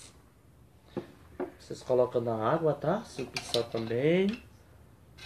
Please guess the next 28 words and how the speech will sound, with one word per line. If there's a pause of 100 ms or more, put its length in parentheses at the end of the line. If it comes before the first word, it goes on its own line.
(180)
Coloca (280)
na
água,
tá
bom? (1120)
E
aí,
pronto,
fez
isso,
vocês
vão
deixar
secar
pra
gente
dar
continuidade
ao
segundo
passo,
tá? (2250)
Deixa
eu
ver
pra (100)
cá. (1160)
Ó,